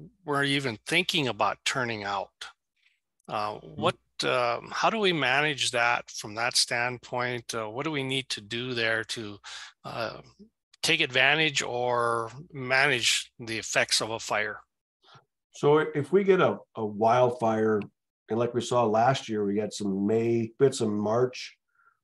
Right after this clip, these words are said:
Speaker 2: we even had some February wildfires.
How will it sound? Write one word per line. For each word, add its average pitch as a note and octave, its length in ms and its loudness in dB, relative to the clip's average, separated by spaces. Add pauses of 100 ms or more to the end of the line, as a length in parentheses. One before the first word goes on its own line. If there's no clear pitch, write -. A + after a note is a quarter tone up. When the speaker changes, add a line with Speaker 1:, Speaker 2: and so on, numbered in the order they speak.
(300)
Speaker 2:
we A#2 80 -4
even A#2+ 120 0
had G#2+ 180 0
some F2+ 300 -8
February A#2+ 400 4
wildfires. G2+ 760 0